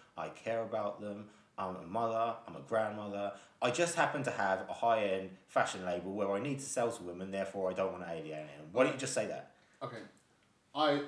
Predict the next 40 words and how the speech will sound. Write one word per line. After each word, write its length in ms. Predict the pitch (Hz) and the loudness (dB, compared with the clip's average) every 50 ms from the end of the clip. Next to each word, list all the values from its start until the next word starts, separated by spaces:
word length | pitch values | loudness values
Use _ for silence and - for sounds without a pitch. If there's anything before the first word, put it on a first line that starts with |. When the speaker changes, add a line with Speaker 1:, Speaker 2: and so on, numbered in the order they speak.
| - - | -4 -4
Speaker 2:
I, 180 | 131 139 135 135 - - - - - | -2 -2 -2 -2 -4 -10 -16 -12 -6
I, 260 | 127 135 131 127 127 254 - - - - - - - _ _ _ _ _ _ _ _ _ _ _ _ _ _ - | -2 0 2 2 0 -2 -8 -12 -20 -20 -20 -20 -20 _ _ _ _ _ _ _ _ _ _ _ _ _ _ -2
I 160 | 127 127 117 117 - | 0 0 0 -2 -4
get. 220 | - 135 - - - - | -2 -2 -4 -2 0 2
I've 140 | 139 143 | 2 6
had 100 | 139 151 | 8 8
an 60 | 139 131 | 8 8
argument 260 | 135 131 120 110 98 | 8 6 4 0 0
with 100 | 113 113 | -4 -6
my, 180 | 120 - - | -6 -4 -2
I've 80 | 123 127 | -2 0
had 80 | 143 139 | 2 2
an 40 | 120 | 2
argument 260 | 131 135 135 117 117 | 2 2 0 -2 -6
with 160 | - - - - | -8 -12 -14 -12
two 120 | - 123 | -8 -6
people 200 | 123 123 110 107 | -6 -6 -6 -8
this 140 | 107 - - | -10 -12 -10
week. 160 | 110 107 - - | -12 -12 -10 -10
I've 60 | - | -8
had 60 | 123 | -6
an 60 | 120 | -4
argument 220 | 120 120 120 110 113 | -4 -4 -4 -6 -8
with 100 | 110 110 | -8 -4
my 60 | 131 | -4
girlfriend 260 | 135 135 139 143 131 | -4 -2 -2 0 0
about 140 | 131 113 117 | 0 0 0
this, 160 | 135 139 139 139 | -2 -6 -6 -8
and 100 | - 120 | -12 -12
I've 60 | 113 110 | -10 -8
had 80 | 110 | -8
an 60 | 110 107 | -8 -8
argument 300 | 110 107 110 113 107 - - | -8 -10 -10 -10 -12 -10 -10
with 280 | 107 110 110 104 104 - - _ - - - - - _ _ _ - | -10 -10 -10 -12 -12 -16 -20 _ -20 -20 -20 -20 -20 _ _ _ -12
my 100 | - 117 | -10 -8
friends 200 | - 127 120 110 | -6 -6 -6 -4
about 180 | 110 113 - 101 | -6 -6 -6 -8
this. 200 | 98 - - - - _ _ _ _ _ _ - _ _ _ _ _ _ _ _ _ _ _ _ _ _ _ _ _ _ _ _ _ _ _ _ - 131 | -10 -12 -14 -18 -20 _ _ _ _ _ _ -20 _ _ _ _ _ _ _ _ _ _ _ _ _ _ _ _ _ _ _ _ _ _ _ _ -8 0
There 240 | 156 151 147 147 156 | 2 4 6 6 8
is, 320 | 160 156 135 - - - | 8 6 6 4 -2 -8